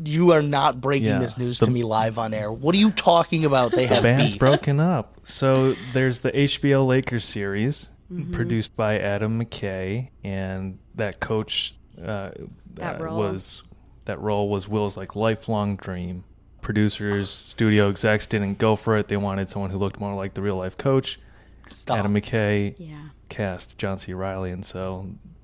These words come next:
Speaker 2: the three of them just kinda no longer talk. It's kinda sad.
Speaker 1: No
Speaker 3: Sad.
Speaker 1: way. You are
Speaker 2: <laughs>
Speaker 1: absolutely.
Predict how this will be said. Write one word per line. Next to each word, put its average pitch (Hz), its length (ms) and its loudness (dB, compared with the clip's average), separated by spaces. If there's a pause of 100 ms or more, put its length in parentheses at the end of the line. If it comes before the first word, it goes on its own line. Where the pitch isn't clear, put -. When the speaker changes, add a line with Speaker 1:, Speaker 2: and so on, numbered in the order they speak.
(100)
Speaker 2:
the - 100 -20
three 101 200 -4
of 95 60 -4
them 101 360 -4
just - 180 -14
kinda 104 200 -4
no 107 160 0
longer 113 240 -4
talk. 127 320 -12 (100)
It's 120 120 -16
kinda 131 200 -8
sad. 127 400 -8 (420)
Speaker 1:
No 156 360 -2
Speaker 3:
Sad. 214 240 -4 (160)
Speaker 1:
way. 160 580 -6 (120)
You 170 240 -4
are 190 40 4
Speaker 2:
<laughs> - 300 -4
Speaker 1:
absolutely. 147 720 0